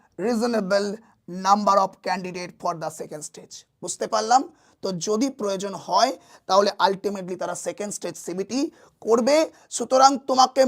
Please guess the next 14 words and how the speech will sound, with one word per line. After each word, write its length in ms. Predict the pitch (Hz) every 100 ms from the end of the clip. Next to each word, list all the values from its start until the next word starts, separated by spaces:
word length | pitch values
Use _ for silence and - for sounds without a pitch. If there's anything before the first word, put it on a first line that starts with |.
| 233
মেন্টালি 440 | 254 294 302 285 285 -
প্রিপেয়ার 380 | 285 - 302 285 247
হয়ে 120 | 247 220
নামতে 260 | 233 - 254
হবে 200 | 247 262 262
যে 80 | 220 220 180
ইয়েস, 200 | 247 294 - _ - - 247
যদি 180 | 262 277 233
নোটিশ 240 | 233 247 180
দেয় 160 | 220 277 -
সিবিটি 320 | 247 226 233 240
টু, 80 | 285 311 - - -
তো 60 | 233 -
ইয়েস, 180 | 208 285